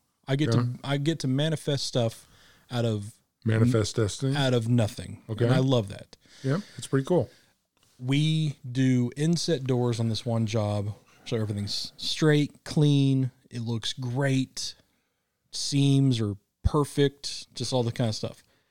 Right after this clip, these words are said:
Speaker 1: These people have, when I say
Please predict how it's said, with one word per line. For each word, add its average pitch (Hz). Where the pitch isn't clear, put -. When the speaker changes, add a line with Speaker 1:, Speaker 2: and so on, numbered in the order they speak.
Speaker 1:
These 151
people 107
have, 120
when 131
I -
say -